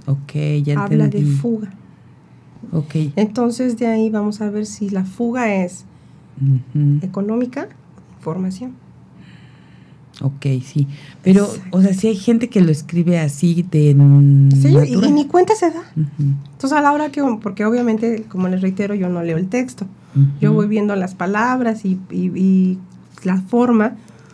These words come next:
Speaker 2: pero hay palabras que llaman la atención. Entonces, uno dice,
Speaker 1: Ujú.
Speaker 2: "Ay, <laughs> ¿qué fue eso?".
Speaker 1: Sí, sí, sí, porque no se entiende,
Speaker 2: No se
Speaker 1: además.
Speaker 2: entiende, entonces uno va señalando y dice, "No se entiende esto, no se entiende esto". ¿Qué pasa, por ejemplo, si vemos que alguien escribe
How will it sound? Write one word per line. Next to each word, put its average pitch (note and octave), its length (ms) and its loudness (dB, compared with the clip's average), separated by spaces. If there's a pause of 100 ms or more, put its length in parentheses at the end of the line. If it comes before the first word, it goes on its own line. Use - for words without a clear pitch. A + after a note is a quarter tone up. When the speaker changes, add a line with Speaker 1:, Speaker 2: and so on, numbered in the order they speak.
(500)
Speaker 2:
pero A3 160 2
hay A3+ 60 0
palabras B3+ 400 -2
que - 80 -14
llaman G#3+ 300 0
la G3 60 0
atención. F#3 480 -2
Entonces, B3 360 2
uno A#3 160 6
dice, - 20 -2
Speaker 1:
Ujú. E3 160 -4
Speaker 2:
"Ay, C4+ 140 -2 (1200)
<laughs> C4 100 2
¿qué A4 100 8
fue G4+ 220 6
eso?". C4+ 120 6 (400)
Speaker 1:
Sí, G#3+ 80 4 (180)
sí, A3 240 0
sí, A3 300 2
porque F3+ 220 4
no F3+ 140 6
se F#3+ 100 2
entiende, F#3+ 400 4
Speaker 2:
No C#4 60 6
se C4+ 120 4
Speaker 1:
además. C#4 200 6
Speaker 2:
entiende, D#4 260 4
entonces B3+ 300 4
uno B3+ 160 6
va A#3+ 80 2
señalando A#3 400 2
y A3 40 0
dice, G#3+ 120 -2
"No G#3+ 80 4
se G#3+ 100 -2
entiende A3 340 0
esto, B3 200 -2
no G#3+ 100 4
se G#3+ 120 -2
entiende G#3 260 0
esto". A#3+ 220 -6
¿Qué D#4 120 -6
pasa, C#4 420 -2
por A3+ 220 -2
ejemplo, A3+ 600 0 (480)
si - 220 -4
vemos A3+ 340 0
que - 160 -10
alguien G3 320 -2
escribe F3+ 680 -8